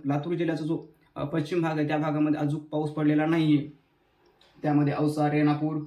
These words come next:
व लातूर, लातूरचा वरचा भाग ज्यामध्ये येणार आहे, त्यामध्ये तसे धाराशिव जिल्ह्यामध्ये, धाराशिव जिल्ह्यामध्ये भूम, परांडा, बार्शी, तुळजापूर ह्या भागामध्ये सुद्धा अत्यंत पावसाचे प्रमाण आहे. काही ठिकाणी जोरदार सुद्धा पाऊस पडू शक-, पाऊस पडलेला असेल, याच्याबद्दल काही शंका नाही आहे.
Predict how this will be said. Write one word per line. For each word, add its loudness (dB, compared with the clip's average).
व 0
लातूर, 0
लातूरचा 2
वरचा 0
भाग -2
ज्यामध्ये 2
येणार 0
आहे, -2
त्यामध्ये -2
तसे -2
धाराशिव -2
जिल्ह्यामध्ये, 0
धाराशिव 0
जिल्ह्यामध्ये 0
भूम, 0
परांडा, 2
बार्शी, -2
तुळजापूर -2
ह्या -2
भागामध्ये 2
सुद्धा -2
अत्यंत 0
पावसाचे -2
प्रमाण 2
आहे. 2
काही -2
ठिकाणी -2
जोरदार 0
सुद्धा -4
पाऊस -4
पडू -6
शक-, -10
पाऊस -2
पडलेला -2
असेल, 0
याच्याबद्दल 0
काही -2
शंका -2
नाही 4
आहे. -2